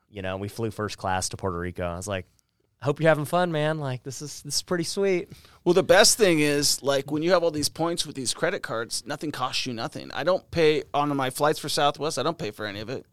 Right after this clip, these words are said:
Speaker 2: It's all
Speaker 1: Yeah,
Speaker 2: points.
Speaker 1: I haven't paid for a flight in quite a while.
Speaker 2: Yeah.
Speaker 1: Oh, so, and I think I still have mad points.
Speaker 2: Yeah.
Speaker 1: It's crazy.
Speaker 2: Keep, keep getting them. Get the Marriott Bonvoy card as well.
Speaker 1: The
Speaker 2: And you
Speaker 1: Marriott Bonvoy?
Speaker 2: No hotels.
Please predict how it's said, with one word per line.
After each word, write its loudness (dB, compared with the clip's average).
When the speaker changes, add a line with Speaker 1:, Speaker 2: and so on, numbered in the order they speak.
Speaker 2:
It's -4
all 2
Speaker 1:
Yeah, 4
Speaker 2:
points. -4
Speaker 1:
I 8
haven't 6
paid 0
for -2
a -2
flight 0
in -12
quite 2
a 0
while. -4
Speaker 2:
Yeah. -6
Speaker 1:
Oh, -8
so, -6
and -8
I -6
think -4
I -2
still -2
have -6
mad -6
points. -12
Speaker 2:
Yeah. 0
Speaker 1:
It's -20
crazy. -4
Speaker 2:
Keep, -16
keep -2
getting -2
them. -4
Get -2
the -2
Marriott 6
Bonvoy 0
card 0
as -8
well. -2
Speaker 1:
The -18
Speaker 2:
And -2
you 4
Speaker 1:
Marriott 4
Bonvoy? 0
Speaker 2:
No 4
hotels. 4